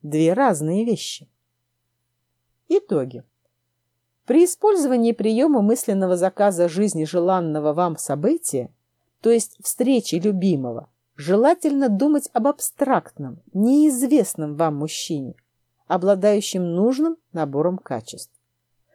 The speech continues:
Если вы пытаетесь мысленно заставить полюбить вас конкретного человека, не испытывающего к вам желанных чувств, то это уже будет называться приворотом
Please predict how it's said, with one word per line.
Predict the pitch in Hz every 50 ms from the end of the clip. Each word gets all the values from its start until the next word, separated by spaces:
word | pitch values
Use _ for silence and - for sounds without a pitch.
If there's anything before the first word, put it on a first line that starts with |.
| _ _ _ -
Если | 196 247 294 - 359
вы | 320 320 330
пытаетесь | - 311 302 - 294 285 294 285 262 269 - -
мысленно | 240 247 262 240 - 233 208 208 202
заставить | 180 208 208 - - - 214 208 202 196 _
полюбить | - 185 190 208 208 190 214 202 -
вас | 185 190 190 -
конкретного | - - 214 220 214 - - 277 294 349 370 - _ - 202 190 175 156 156
человека, | 156 - - 151 156 156 156 151 135 117 - - - - _ _ _ _ _ _ _ -
не | 202 220 247 302 330 330
испытывающего | 311 - - - - - 311 294 _ - 180 165 160 156 156 156 - - 160 151 160
к | 156 -
вам | 185 185 165 151
желанных | 135 156 170 165 165 160 147 143 139 143 - -
чувств, | - - 311 - - _ _ _ _ _ _ _ _ _ _ _ _ _
то | - 220 254
это | 339 403 - 311
уже | 247 214 190 180
будет | 170 170 165 156 -
называться | 160 160 - 170 151 151 131 - - - 127
приворотом | - - 214 254 302 320 339 320 285 208 147 - _ - 139 131